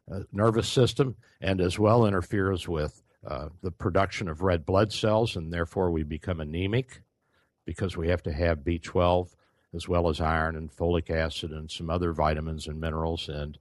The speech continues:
proteins to actually make blood in our bone marrow. Marrow, marrow, I can't remember which way we're pronouncing it now.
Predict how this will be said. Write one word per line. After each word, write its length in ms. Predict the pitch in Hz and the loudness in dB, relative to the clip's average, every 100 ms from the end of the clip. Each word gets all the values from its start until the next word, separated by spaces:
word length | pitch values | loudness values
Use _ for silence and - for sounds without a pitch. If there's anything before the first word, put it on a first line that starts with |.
| _ _ _ - | _ _ _ -2
proteins 640 | - 92 - 90 85 82 | 2 2 2 0 0 -4
to 300 | - 90 80 | -4 -2 0
actually 340 | 82 87 - 85 | 0 0 0 0
make 320 | 85 131 80 | 2 2 2
blood 260 | 85 78 | 0 0
in 120 | 80 76 | 0 -2
our 100 | 76 | -2
bone 340 | 85 135 127 | 0 0 0
marrow. 360 | 92 60 58 - _ _ _ _ _ | -4 -6 -8 -12 _ _ _ _ _
Marrow, 400 | - 82 85 95 76 | -4 0 2 0 -2
marrow, 420 | 71 82 87 85 71 | -2 -2 0 -4 -8
I 60 | 62 | -14
can't 260 | - 76 | -10 -10
remember 320 | 67 71 71 | -8 -10 -8
which 240 | 71 73 - | -8 -8 -6
way 120 | 76 | -4
we're 160 | 73 76 | -4 -8
pronouncing 500 | 82 73 73 - 69 | -8 -8 -8 -10 -12
it 160 | 58 | -12
now. 220 | 69 65 | -10 -10